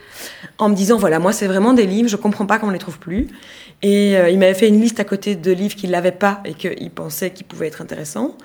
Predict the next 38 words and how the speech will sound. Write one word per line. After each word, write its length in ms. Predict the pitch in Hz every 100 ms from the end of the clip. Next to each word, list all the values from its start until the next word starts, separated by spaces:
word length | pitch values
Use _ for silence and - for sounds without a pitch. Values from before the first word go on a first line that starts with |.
| - - - - -
Euh, 720 | 190 175 180 170 165 165 165 175
et 80 | 208
dans 220 | 226 254
cette 280 | 247 214 -
pile, 220 | 247 233
il 80 | 190
se 180 | -
fait 180 | - 214
qu'il 180 | 214 185
y 80 | 175
avait 240 | 170 190
Lord 300 | 190 175 - 147
John 300 | 180 185 180
de 80 | 160
Barognan. 640 | 156 156 151 160 247 - - - - -
Je 140 | 180
lui 180 | 196 208
ai 60 | 190
dit, « 160 | 196
Non, 320 | 220 233 196 -
Jean-Baptiste 400 | 175 190 185 196
Barognan, 460 | 175 151 175 233
il 140 | 226 180
est 20 |
encore 320 | 160 160 -
vivant, 580 | 151 147 185 214 233 214 170
on 200 | 160 160
le 80 | 160
trouve, 440 | - 233 247 208
il 40 | 175
n'y 60 |
a 40 | 160
pas 100 | 170
de 60 |
problème. » 480 | - 151 185 254 311 - - - - - - _ _ _
Et 100 | -
puis, 440 | 214 - 226 233 226
euh, 1120 | 202 185 180 175 170 170 165 160 - 78 -